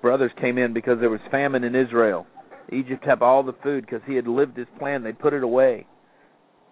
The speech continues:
They didn't recognize him. They bowed to him, and he said, "I am your brother." It's amazing when we see the coalitions of dreams. Nobody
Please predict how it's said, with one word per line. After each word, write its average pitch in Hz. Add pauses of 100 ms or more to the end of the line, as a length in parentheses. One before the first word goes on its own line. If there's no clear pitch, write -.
(840)
They 101
didn't 120
recognize 110
him. 76 (180)
They 104
bowed 117
to 113
him, 92
and 92
he 110
said, 101
"I 104
am 98
your 92
brother." 87 (1400)
It's 107
amazing 117 (1400)
when 117
we 113 (100)
see 151
the 139
coalitions 127
of 95
dreams. 117 (520)
Nobody 180